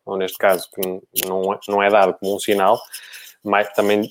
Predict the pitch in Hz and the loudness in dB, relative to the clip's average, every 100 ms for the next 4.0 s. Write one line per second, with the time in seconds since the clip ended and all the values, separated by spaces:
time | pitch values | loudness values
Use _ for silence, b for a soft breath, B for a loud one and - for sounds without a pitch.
0 | - 101 - 101 113 95 - 107 107 - | -4 -4 -2 -4 -4 -6 2 4 4 4
1 | 107 - - 107 113 101 110 110 110 117 | 2 2 0 0 -2 -10 -6 -2 -2 -4
2 | - 101 104 101 98 101 - 104 107 110 | -4 -2 0 -2 -4 -4 2 4 6 2
3 | - 135 135 - - 120 120 - 131 131 | 0 -4 0 2 4 4 2 2 0 0